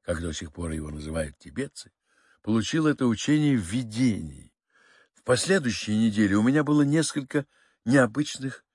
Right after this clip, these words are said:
переживаний, как правило, в виде снов, которым тогда я не придал особенного значения, но которые теперь представляются мне весьма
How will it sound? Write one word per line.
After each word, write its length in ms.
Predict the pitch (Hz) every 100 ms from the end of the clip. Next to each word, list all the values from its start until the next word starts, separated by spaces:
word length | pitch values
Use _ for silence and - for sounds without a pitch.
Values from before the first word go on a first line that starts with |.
| _ -
переживаний, 880 | 143 135 120 127 104 71 64 - _ _ _ _ _ _
как 220 | - 101
правило, 440 | - 127 139 131 120
в 80 | 95
виде 280 | 123 117
снов, 500 | 113 - 90 82 - _ _ _ _ _ _ _
которым 400 | - 98 120 110
тогда 260 | 98 92 127
я 160 | 127
не 120 | 117 110
придал 380 | 107 101 117
особенного 520 | 113 - 117 113 113 107
значения, 540 | 117 110 101 92 87 _ _
но 120 | 113 117
которые 440 | 117 117 107 85
теперь 500 | - 78 - 147 151 _ _ _
представляются 840 | - 95 - 82 76 101 120 - 107
мне 200 | 101 85
весьма 520 | 73 - 73 78